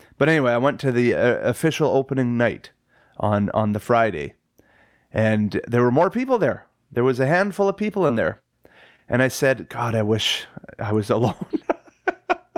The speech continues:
'Cause they were all, like, these youths, you know what I'm saying? Being, like, a, like, thirty-eight years old these days, people just don't have any respect for other people. <laughs>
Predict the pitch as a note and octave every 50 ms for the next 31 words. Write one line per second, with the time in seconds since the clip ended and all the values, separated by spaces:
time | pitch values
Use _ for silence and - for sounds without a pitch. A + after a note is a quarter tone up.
0 | - _ - - - C4 - F#3+ G3 G3+ G#3 G#3 G3+ G3+ G3 F#3+ F#3+ F3+ E3+ -
1 | - D3+ C3+ A2 A#2+ A#2+ A#2+ B2+ C3 C3 C3 B2+ B2+ B2 A2+ G#2 A2 G#2 - -
2 | B2 A#2 A2+ A#2 A#2 A2+ A2+ - B2+ A#2+ B2 C3 - - - - - - - -
3 | - - C#3 D3 D3 C#3 C3+ C3 B2 A2 B2 A#2+ A2+ G#2+ F#2 B1 G#1+ B1+ D#2+ A#2
4 | A2+ G#2 G2+ G#2 G2 B2 B2+ B2+ A#2+ A#2+ A#2+ A#2+ A#2+ - - A2+ A2+ G#2+ G#2 A2+
5 | A2+ A2+ A#2 A#2 A2 A2+ A#2+ A2+ G#2+ G#2 A2+ A2+ A#2 A#2 A#2 - - _ _ _
6 | - - - - _ _ _ _ - - E3+ G3 F3 F3 D3 D#3 - - C3+ C#3+
7 | D3 C3+ C3 C3 C3+ C3+ B2+ C3 B2+ B2+ B2 A#2+ A2+ - - _ _ _ _ _
8 | _ _ _ _ _ _ _ _ - - A2+ B2 - - - - - - - A#2
9 | A2 - - - - - - - - A#2+ A2+ - G#2+ A2+ A2 - - C3 A2+ G#2+
10 | - A#3+ - -